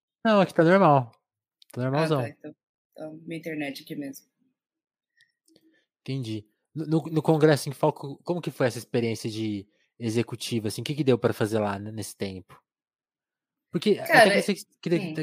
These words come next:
Speaker 1: até queria que você explicasse um pouco do Congresso em Foco, porque eu acho que às, às vezes ficou, ficou a impressão que é uma coisa meio institucional, né? Mas não é, não é nada disso.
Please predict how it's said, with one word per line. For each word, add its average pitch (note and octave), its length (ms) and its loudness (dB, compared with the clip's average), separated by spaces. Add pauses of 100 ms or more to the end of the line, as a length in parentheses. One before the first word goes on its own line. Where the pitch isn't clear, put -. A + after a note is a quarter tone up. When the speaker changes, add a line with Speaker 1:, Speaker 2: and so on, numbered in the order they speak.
(140)
Speaker 1:
até B2 140 -6
queria F3 160 0
que - 40 -14
você F3 80 -2
explicasse E3+ 580 -2
um B2+ 80 -8
pouco B2 220 -8
do A#2+ 80 -14
Congresso A#2+ 480 -8
em G#2+ 40 -16
Foco, - 260 -8
porque - 160 -4
eu C#3 40 4
acho B2 120 -2
que C#3 200 -10 (600)
às, A#2 200 -6
às B2+ 140 -4
vezes C#3 160 0
ficou, D3 260 -4
ficou C#3+ 220 -2
a C#3+ 40 0
impressão A#2+ 920 -2
que B2+ 100 -6
é A#2+ 100 -2
uma B2 160 -2
coisa B2+ 300 0
meio B2+ 400 -2
institucional, B2+ 800 -6
né? A2 180 -4
Mas G#2 160 -4
não A#2+ 80 -4
é, - 20 -4
não B2+ 180 -4
é - 40 0
nada D3+ 220 2
disso. - 400 -8